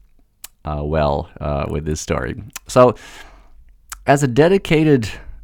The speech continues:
pedagogue with a fervor for linguistic acquisition at that time, I still am, but in a different way, um, I was eager to showcase my recently honed Japanese language skills to my colleagues.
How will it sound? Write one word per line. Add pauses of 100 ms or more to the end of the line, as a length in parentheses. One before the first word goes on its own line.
(140)
pedagogue (280)
with
a
fervor
for
linguistic
acquisition
at
that
time,
I
still
am,
but
in
a
different
way, (500)
um, (400)
I
was
eager
to
showcase
my
recently
honed
Japanese
language
skills
to
my
colleagues.